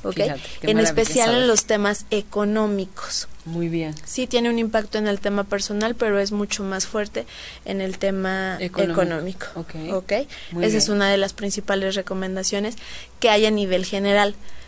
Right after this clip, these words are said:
Speaker 1: Eh, ya una vez que sepan qué símbolo, eh, o zodiaco chino son, es importante que sepan también que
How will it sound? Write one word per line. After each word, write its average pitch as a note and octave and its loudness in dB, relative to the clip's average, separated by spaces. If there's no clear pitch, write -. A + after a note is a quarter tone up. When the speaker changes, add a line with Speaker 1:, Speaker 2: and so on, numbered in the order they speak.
Speaker 1:
Eh, B3+ 6
ya B3 8
una C#4+ 6
vez C4 6
que C4 2
sepan A3+ 4
qué A3 2
símbolo, G#3+ 4
eh, F3 -4
o F#3+ -8
zodiaco G3 2
chino G3+ 0
son, G#3 0
es A3+ 4
importante A3 0
que G3+ 4
sepan A3 2
también G#3 0
que A3+ 6